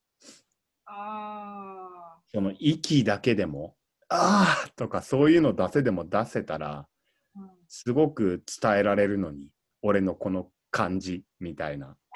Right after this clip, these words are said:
Speaker 2: <laughs> なんつうの？それ、ふざけてるかどうかってすごいむずいんだよね、やっぱ。
Speaker 1: あー。
Speaker 2: うん、伝えるの。遠いし。
Speaker 1: そ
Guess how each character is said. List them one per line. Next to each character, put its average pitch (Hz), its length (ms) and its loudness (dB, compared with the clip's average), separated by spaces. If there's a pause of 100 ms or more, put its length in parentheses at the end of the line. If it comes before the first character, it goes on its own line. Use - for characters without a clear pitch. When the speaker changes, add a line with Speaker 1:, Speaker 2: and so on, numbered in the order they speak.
(720)
Speaker 2:
<laughs> 147 920 -4 (1700)
な 107 200 2
ん 190 140 6
つ 123 120 -2
う 92 40 0
の？ 92 140 -8
そ 131 160 4
れ、 185 220 6 (240)
ふ - 160 2
ざ 226 180 4
け 247 120 2
て 160 120 4
る 135 80 4
か 110 140 2
ど 120 140 6
う 117 40 0
か 117 80 0
っ 104 60 -2
て 107 80 -4
す 110 200 -2
ご 185 180 4
い 160 40 2
む 117 280 2
ず 196 180 4
い 220 80 6
ん 120 140 2
だ 101 80 2
よ 92 100 0
ね、 92 80 -2
や 90 80 -2
っ - 120 -12
ぱ。 82 280 -8 (1700)
Speaker 1:
あ 170 840 -16
ー。 104 40 -6
Speaker 2:
う 107 40 -4
ん、 98 300 2
伝 110 340 2
え 104 60 4
る 107 100 0
の。 80 280 -6 (340)
遠 120 280 4
い 123 60 4
し。 80 460 -8
Speaker 1:
そ 208 80 -14